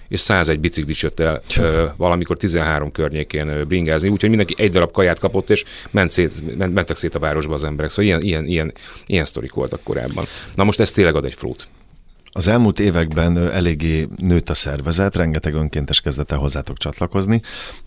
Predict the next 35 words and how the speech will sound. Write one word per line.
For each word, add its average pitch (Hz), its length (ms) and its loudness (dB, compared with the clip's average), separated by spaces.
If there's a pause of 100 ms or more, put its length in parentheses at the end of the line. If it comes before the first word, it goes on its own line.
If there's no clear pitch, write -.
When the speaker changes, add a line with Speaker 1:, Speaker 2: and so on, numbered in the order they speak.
Speaker 2:
Ö, 82 400 2
ez 90 140 0
köszönhetően 85 560 2
az 80 100 2
új 82 120 0
projekteknek, 73 760 -2
meg 78 140 -2
akcióknak, 71 580 -4
amiket 71 380 -4
indítottatok. 76 680 0 (300)
Ö, 87 300 4
kiemelnéd 104 520 4
azt 95 160 0
a 98 40 0
párat, 90 320 0
amire 85 200 2
te 82 120 -2
a 80 40 2
legbüszkébb 78 480 0
vagy, 73 140 0
vagy 73 120 0
a 73 60 0
legfontosabbnak 76 640 -2
tartod? 64 360 -4 (460)
Speaker 1:
Nagyon 127 240 2
nehéz 104 260 2
kiemelni, 95 480 2
még 92 140 0
pedig 98 220 0
azért, 92 400 4
mert, 82 260 0
mert 87 180 0
sok - 220 -2
van. 69 320 -6
Ö, - 100 -4